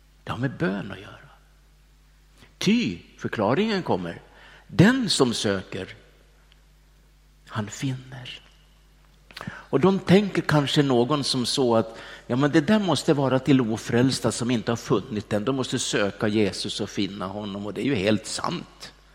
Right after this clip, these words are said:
Eller hur? Visst är det korrekt. Men att finna Jesus som sin frälsare,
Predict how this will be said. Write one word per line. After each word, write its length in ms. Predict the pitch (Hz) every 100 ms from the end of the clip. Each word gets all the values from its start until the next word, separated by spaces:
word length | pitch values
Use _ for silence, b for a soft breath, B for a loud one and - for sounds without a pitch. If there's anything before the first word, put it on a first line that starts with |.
| -
Eller 220 | 123 113
hur? 340 | 107 175 101 -
Visst 220 | 120 -
är 80 | 127
det 100 | 151
korrekt. 580 | - 95 95 - - - B B B -
Men 140 | 160
att 160 | 185 -
finna 400 | - 180 190 254
Jesus 440 | 175 170 - 147
som 160 | 139 131
sin 180 | 143
frälsare, 640 | 123 139 107 107 - 123 113